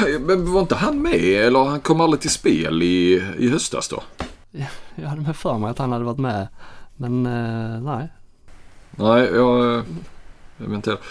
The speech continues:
Speaker 1: Sen så är det ju arton man uttagna. Eh, jag vet inte om de ska åka med arton eller sjutton lö-, måste de ju åka med, med en tredje målvakt. Eh,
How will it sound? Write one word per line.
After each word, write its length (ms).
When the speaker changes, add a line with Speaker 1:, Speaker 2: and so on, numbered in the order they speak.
Speaker 1:
Sen 160
så 80
är 100
det 60
ju 60
arton 300
man 180
uttagna. 720
Eh, 680
jag 60
vet 80
inte 140
om 100
de 100
ska 160
åka 360
med 140
arton 360
eller 560
sjutton 420
lö-, 180
måste 320
de 160
ju 60
åka 260
med, 140
med 80
en 80
tredje 360
målvakt. 640
Eh, 1000